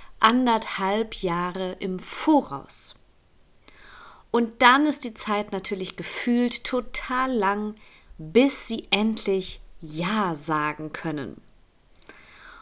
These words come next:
Und diese Weihnachtszeit, die ist so ein richtiger Gamechanger, kann man vielleicht sagen.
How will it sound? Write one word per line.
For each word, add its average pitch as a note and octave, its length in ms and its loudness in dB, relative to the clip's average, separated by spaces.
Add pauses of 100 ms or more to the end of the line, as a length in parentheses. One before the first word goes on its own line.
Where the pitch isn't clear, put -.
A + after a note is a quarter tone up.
(160)
Und A#3+ 600 4 (100)
diese A3+ 400 0
Weihnachtszeit, A3+ 1160 0 (500)
die G#3+ 140 -2
ist A3 200 -2
so G#3+ 120 0
ein F#3+ 200 0
richtiger G3 960 2 (840)
Gamechanger, F3+ 840 0
kann F3 180 -6
man E3+ 140 -4
vielleicht E3 400 -8
sagen. E3+ 480 -4